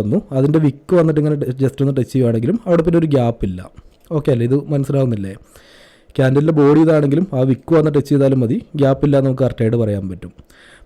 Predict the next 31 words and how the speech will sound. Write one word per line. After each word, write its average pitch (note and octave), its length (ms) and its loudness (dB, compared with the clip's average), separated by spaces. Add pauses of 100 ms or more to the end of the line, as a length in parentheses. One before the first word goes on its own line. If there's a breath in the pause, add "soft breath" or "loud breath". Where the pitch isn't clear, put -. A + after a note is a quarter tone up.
(100)
ഇതുപോലെ C#3 260 4 (220)
എഫ് - 240 -2
ഇ - 100 4
ജി E3 140 2
ഗ്യാപ്പ് F3 240 2
കറക്റ്റായിട്ട് D3+ 440 2 (120)
ഹയർ A#2+ 320 0
ടൈം C#3 180 4
ഫ്രെയിമിൽ D#3 280 2
ഒന്ന് D3+ 180 2
നോക്കിയെടുക്കാനായിട്ട് C3 640 0
പറ്റും, C#3+ 220 -2 (280)
ഹയർ A2+ 240 -2
ടൈം C3 200 2
ഫ്രെയിമിൽ D3 240 2
എൻട്രി C#3+ 180 2
എടുക്കാനായിട്ടും C#3 520 0
പറ്റും. B2+ 200 -4
അതുപോലെ B2+ 220 0 (160)
ലോവർ A#2 260 0
ടൈം C3+ 160 -2
ഫ്രെയിമിൽ C#3+ 260 -2
കൺഫർമേഷൻ B2 520 -4
നോക്കി B2 240 -2
എൻട്രി G#2+ 200 -4
എടുക്കാം. F2 240 -14 (800 soft breath)
കാര്യങ്ങൾ E3 300 2
ഏകദേശം F3 280 2
ഒരു F3 80 6
ഐഡിയ D3 200 4
കിട്ടിയിട്ടില്ലേ? G#2 460 -6